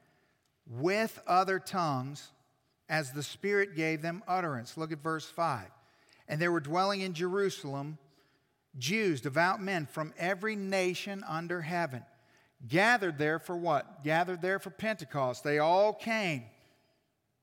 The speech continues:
to the city for Pentecost. And then this sound occurs. They hear it. A multitude comes together, and they were confused because everyone heard them speak in their own language.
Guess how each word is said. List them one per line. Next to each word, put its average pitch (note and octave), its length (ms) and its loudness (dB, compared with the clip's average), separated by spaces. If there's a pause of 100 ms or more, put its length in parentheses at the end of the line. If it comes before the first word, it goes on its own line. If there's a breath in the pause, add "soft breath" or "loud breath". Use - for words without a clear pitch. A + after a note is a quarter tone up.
(520)
to F#3 120 2
the F3+ 100 0
city F#3 360 2
for D#3 120 -6
Pentecost. C#3 800 -6 (800 soft breath)
And D#3+ 160 2
then G3 140 2
this G3+ 140 0
sound A#3 500 2
occurs. C3+ 640 -4 (800)
They F#3 160 6
hear G#3 420 4
it. - 220 -8
A D#3 40 -4
multitude E3+ 720 2
comes F#3+ 260 0
together, F#3 560 -2 (240)
and D#3 140 -4
they F#3 80 4
were G3 140 4
confused G3 640 -2
because E3 460 -2 (640 soft breath)
everyone G#3 480 4
heard F3+ 220 0
them F3+ 160 -4
speak G3+ 460 -4
in E3+ 120 -6
their F3 180 0
own F3+ 220 -2
language. F3+ 680 -2